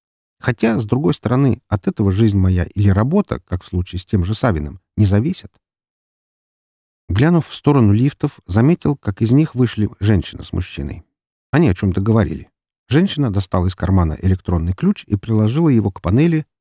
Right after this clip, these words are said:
выходя из лифтовой зоны в общий холл. «Ничего страшного», улыбнулся я. «Я сейчас ей позвоню,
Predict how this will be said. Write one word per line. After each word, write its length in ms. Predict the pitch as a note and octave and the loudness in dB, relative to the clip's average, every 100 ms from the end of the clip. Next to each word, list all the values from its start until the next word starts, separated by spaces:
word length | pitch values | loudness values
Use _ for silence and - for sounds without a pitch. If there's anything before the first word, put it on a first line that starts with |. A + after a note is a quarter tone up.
| _ _ | _ _
выходя 360 | G2+ F2+ F#2 | -2 0 0
из 80 | E2 | 0
лифтовой 420 | E2+ F2+ - D#2+ | -2 -4 -6 -10
зоны 300 | E2+ C3+ D#3+ | -4 0 0
в 80 | C#2+ | -2
общий 240 | F#2+ - F#2+ | -6 -8 -14
холл. 400 | - - - - _ _ _ _ _ _ _ _ | -12 -12 -12 -18 _ _ _ _ _ _ _ _
«Ничего 220 | C#3+ A#3 | 0 2
страшного», 560 | A3 F3 D3+ C#3 C3 B2+ _ | 2 0 0 0 -2 -4 _
улыбнулся 480 | F#2 F#2 F2+ F2 D#2+ | -2 0 -2 -2 -6
я. 180 | G#2 - - | -8 -12 -2
«Я 180 | D#3+ | 0
сейчас 380 | A#3 F3+ E3+ D#3 | 2 0 -2 -2
ей 80 | A#2+ | -2
позвоню, 460 | A#2+ C3+ F3 A#3 | 0 2 4 2